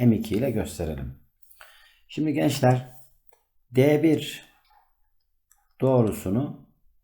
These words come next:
M X artı N gibi düşünelim. D iki doğrusunu şu an için düşünmeme gerek yok.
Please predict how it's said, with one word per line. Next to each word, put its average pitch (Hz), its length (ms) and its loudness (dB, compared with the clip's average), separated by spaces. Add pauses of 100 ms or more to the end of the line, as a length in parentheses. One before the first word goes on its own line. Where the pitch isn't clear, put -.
(180)
M 131 200 0
X 139 180 -4
artı 98 400 -2
N 123 280 2
gibi 82 240 -2
düşünelim. - 540 -8 (1800)
D 135 180 4
iki 147 180 0
doğrusunu 147 480 4
şu 151 160 -2
an 139 120 2
için 131 240 -2
düşünmeme 131 500 2
gerek 120 380 2
yok. - 440 -4